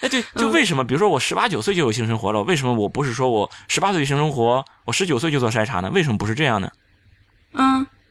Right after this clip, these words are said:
Speaker 1: 是因为宫颈癌要想得，确实是很需要很长一段时间。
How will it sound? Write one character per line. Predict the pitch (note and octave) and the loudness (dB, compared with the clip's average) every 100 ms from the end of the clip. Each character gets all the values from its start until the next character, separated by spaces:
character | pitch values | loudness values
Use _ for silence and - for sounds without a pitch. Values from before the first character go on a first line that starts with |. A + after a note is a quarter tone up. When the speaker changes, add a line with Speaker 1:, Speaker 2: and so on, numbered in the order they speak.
| _ - - | _ -10 -4
Speaker 1:
是 | - - | 0 2
因 | G3 G3 | 4 4
为 | C3+ D3 | 2 0
宫 | G3+ G3+ | 0 -2
颈 | D3+ F2 | -2 -4
癌 | D2+ G2+ | -4 -2
要 | B2+ | -2
想 | G2+ D#2 - | -4 -8 -10
得， | F#2 G#2 - | -8 -6 -4
确 | - B2 | -2 -2
实 | F#2+ | -2
是 | G2 G#2 | -4 -4
很 | - F2+ - | -6 -8 -6
需 | - - B2+ | -6 -4 0
要 | A#2+ | 0
很 | F#2 - F2 | 0 -6 -4
长 | F#2+ | 0
一 | A#2+ | 0
段 | G#2+ F2+ | 0 -4
时 | E2 | -14
间。 | - | -18